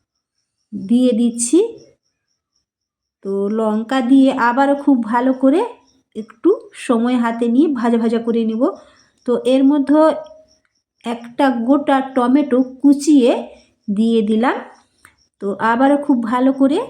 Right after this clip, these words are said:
মিশিয়ে নেব। টমেটো খুব ভালো করে কষিয়ে নি-, নিচ্ছি এখন। বেশ কিছুটা সময় হাতে নিয়ে কষাতে কষাতে দেখুন টমেটোগুলো কত সুন্দর মজে গিয়েছে আর ভা-,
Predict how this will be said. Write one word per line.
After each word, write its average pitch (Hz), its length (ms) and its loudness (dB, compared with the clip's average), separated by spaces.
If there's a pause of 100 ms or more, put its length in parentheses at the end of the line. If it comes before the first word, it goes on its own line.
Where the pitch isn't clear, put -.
(340)
মিশিয়ে 254 560 2
নেব। 254 220 -2 (680)
টমেটো 254 520 2
খুব 262 300 0
ভালো 240 280 -2
করে 269 340 2
কষিয়ে 269 520 2
নি-, 247 260 -4
নিচ্ছি 240 500 0
এখন। 254 320 0 (2000)
বেশ 269 440 0
কিছুটা 285 360 2
সময় 294 380 2
হাতে 269 340 2
নিয়ে 277 280 6 (120)
কষাতে 294 440 0
কষাতে 277 360 2
দেখুন 262 360 2 (360)
টমেটোগুলো 247 640 2
কত 254 300 0
সুন্দর 269 520 2
মজে 240 440 2
গিয়েছে 262 440 0 (480)
আর 202 400 0 (580)
ভা-, 233 380 -2